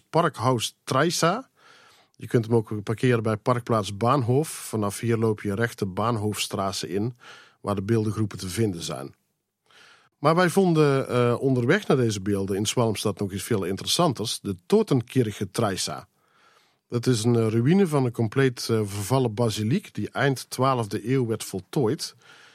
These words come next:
En vanaf achttienhonderdvijfendertig aan verval werd overgelaten. En je kunt in die basiliek gewoon ronddwalen tot zonsondergang.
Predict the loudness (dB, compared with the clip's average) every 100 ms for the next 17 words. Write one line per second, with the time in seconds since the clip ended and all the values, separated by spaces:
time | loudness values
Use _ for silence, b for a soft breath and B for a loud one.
0 | B B -6 0 0 0 -2 -2 -2 -2
1 | 0 0 0 2 2 2 0 -2 -4 -4
2 | -4 -4 -6 -2 0 0 -2 -6 -6 -6
3 | -6 -10 -8 -10 -14 -16 _ -4 0 0
4 | 0 0 -2 -4 -6 -4 -4 -2 -4 -4
5 | -4 -2 0 0 0 -2 -2 -4 -8 -8
6 | -8 -8 -4 -4 -6 -8 -6 -4 -6 -8
7 | -10 -12